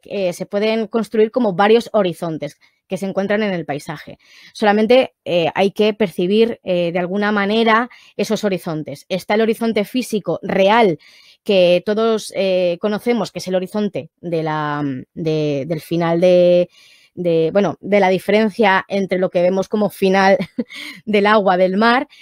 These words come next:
con respecto al cielo, pero luego también, dependiendo de la disposición de los elementos dentro del encuadre, podemos hallar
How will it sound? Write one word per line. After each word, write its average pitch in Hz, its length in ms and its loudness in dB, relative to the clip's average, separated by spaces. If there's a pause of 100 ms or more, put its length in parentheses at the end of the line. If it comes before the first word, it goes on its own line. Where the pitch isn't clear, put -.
(120)
con 208 140 -2
respecto 190 360 -4
al 208 120 -2
cielo, 277 440 0
pero 254 200 4
luego 254 280 2
también, 247 300 -2
dependiendo 214 360 -4
de 254 80 -2
la 240 80 0
disposición 220 600 -4
de 214 60 -2
los 208 160 -6
elementos 208 440 -2
dentro 202 260 -4
del 208 120 0
encuadre, 233 420 0
podemos 208 320 -4
hallar 202 300 -2